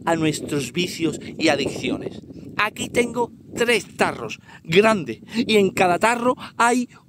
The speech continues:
una lombriz. En el primer tarro hay alcohol y la lombriz está muerta. En el segundo tarro hay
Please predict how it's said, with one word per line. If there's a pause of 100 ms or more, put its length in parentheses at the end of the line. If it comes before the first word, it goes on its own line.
una
lombriz. (280)
En
el
primer
tarro (380)
hay (200)
alcohol (380)
y
la
lombriz (360)
está
muerta. (340)
En
el
segundo
tarro (320)
hay